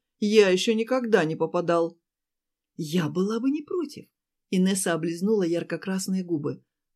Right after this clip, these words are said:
Но есть проблема. Мой брат Игорь.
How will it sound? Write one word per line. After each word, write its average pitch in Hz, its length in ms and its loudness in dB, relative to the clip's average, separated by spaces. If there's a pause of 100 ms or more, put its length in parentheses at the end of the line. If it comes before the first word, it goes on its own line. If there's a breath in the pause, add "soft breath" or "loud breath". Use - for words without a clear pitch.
Но 185 120 2
есть 226 320 0
проблема. 285 600 -6 (240)
Мой 202 220 2
брат 247 340 0
Игорь. 165 420 -4